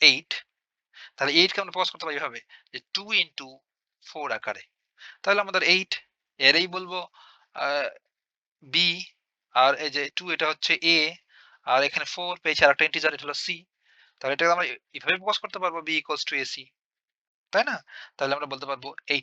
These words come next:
টু আট কে ডিভাইড করছে। কিংবা চাইলে আপনি এটারে যদি আপনি এ ধরেন, এটা যদি সি বলেন, একটা ইন্টিজার, তাহলে ফোর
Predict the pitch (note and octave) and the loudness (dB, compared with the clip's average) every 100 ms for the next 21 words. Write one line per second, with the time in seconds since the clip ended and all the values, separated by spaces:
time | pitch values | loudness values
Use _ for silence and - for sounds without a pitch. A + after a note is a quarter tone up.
0 | _ - A#3 E3 E3+ _ _ - C3 C#3+ | _ -6 -6 -10 -16 _ _ 0 4 4
1 | - C#3+ C3+ C#3+ - C3 - B2+ B2+ - | 2 -2 0 -2 -4 -10 -8 -8 -10 -20
2 | - - A#3 A3+ G3+ F#3 F3 - D#3 C#3 | -10 -8 0 2 4 4 4 2 -6 -6
3 | D#3+ F3 F3 E3+ D#3 D3 D3 D#3+ F3 C#3+ | 0 0 0 -4 0 0 0 -2 -4 -6
4 | D3 - E3+ D3 D#3+ F3+ C#3+ C#3+ C#3 F3+ | -6 -6 -6 -6 -8 -4 -2 -2 -2 -4
5 | - - - - B2+ C3 - A3 | -6 -18 -20 -10 -8 -6 -6 -8